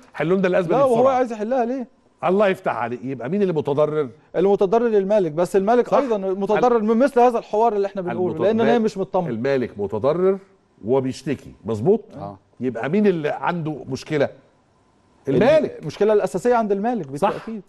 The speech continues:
Speaker 2: بالتأكيد.
Speaker 1: طب انت عشت في ايه؟ ما خلاص، يبقى مين اللي مستفيد من بقاء الوضع على ما هو عليه؟
Speaker 3: اعترف.
Speaker 2: ال-، لا يا فندم.
Speaker 1: <laughs> يا فندم، مين المستفيد من بقاء الوضع على ما هو عليه؟
Speaker 2: المستاجر لح-، لكن بيقع،
Speaker 1: بس.
Speaker 2: بيقع، بيقع على دماغه وبيموت.
Speaker 1: هو مين اللي بيقع على دماغه؟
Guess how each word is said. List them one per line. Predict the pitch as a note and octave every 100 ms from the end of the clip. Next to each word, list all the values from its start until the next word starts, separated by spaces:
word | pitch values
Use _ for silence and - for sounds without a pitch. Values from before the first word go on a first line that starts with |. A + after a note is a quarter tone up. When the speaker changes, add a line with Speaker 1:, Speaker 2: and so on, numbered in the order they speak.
| _
Speaker 2:
بالتأكيد. | C#3 - -
Speaker 1:
طب | C#3
انت | A2+ F3
عشت | F#3+ -
في | -
ايه؟ | F2+ - _ _ _ _ -
ما | F#2+
خلاص، | C#3 G3 F#3+ - _ _ -
يبقى | D3+ A#2+
مين | F#3+ A3+
اللي | G3+
مستفيد | F3+ F#3 D#3+ G3 C#3+ -
من | D3
بقاء | D3+ - G3
الوضع | F3+ F#3+
على | E3 D#3
ما |
هو | D3
عليه؟ | C3+ B2 A#2+ - -
Speaker 3:
اعترف. | C3 - E2+ - A#2+
Speaker 2:
ال-، | C#3 - - - C3
لا | F3+
يا | A#3
فندم. | G#3+ G#3+ F3 D3+
Speaker 1:
<laughs> | -
يا | C#3+
فندم، | G3+ G#3+ G3+
مين | B3+
المستفيد | A#3 G3 F3+ A3 G#3
من |
بقاء | E3+ E3+ G#3+
الوضع | F#3+ G#3+
على | F#3+
ما | F3
هو | F#3+
عليه؟ | D3+ F3+
Speaker 2:
المستاجر | A3 - B3+ B3 G#3+ F#3+
لح-، | G#3
لكن | G#3 G#3+
بيقع، | G#3 B3
Speaker 1:
بس. | G#3
Speaker 2:
بيقع، | G#3+ C4 G#3+
بيقع | G#3 B3
على | A3 G3
دماغه | F#3 B3+ G#3+
وبيموت. | F3 E3 F#3+ C4+ A#3+ -
Speaker 1:
هو | C3
مين | D3
اللي | F#3+
بيقع | F#3+
على | D3 A#2
دماغه؟ | C3